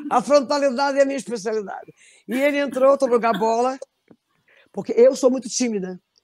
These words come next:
Eu sou muito privada nas minhas coisas, muito, muito. Minha casa é pri-, privada, meus movimentos são, mas eu sou uma pessoa muito exuberante, né? E aí ele entrou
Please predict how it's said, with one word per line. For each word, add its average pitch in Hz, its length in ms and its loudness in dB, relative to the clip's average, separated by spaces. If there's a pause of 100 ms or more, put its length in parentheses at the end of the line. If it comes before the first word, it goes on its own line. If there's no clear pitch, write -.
(260)
Eu 180 120 0
sou 196 160 0
muito 226 260 -4
privada 196 600 -2
nas 175 120 -4
minhas 165 220 -8
coisas, - 400 -16
muito, 185 420 2 (140)
muito. 165 320 -4 (380)
Minha 202 160 4
casa 214 240 4
é 196 40 -4
pri-, 185 200 -6
privada, 175 600 -2
meus 175 160 -4
movimentos 180 460 -4
são, 180 160 -4 (340)
mas 185 140 -2
eu 196 60 -2
sou 214 140 -2
uma 202 100 -4
pessoa 208 260 -4
muito 208 160 -4
exuberante, 214 840 0 (480)
né? 196 260 -4 (540)
E 247 200 8
aí 254 140 4
ele 277 200 6
entrou 262 500 4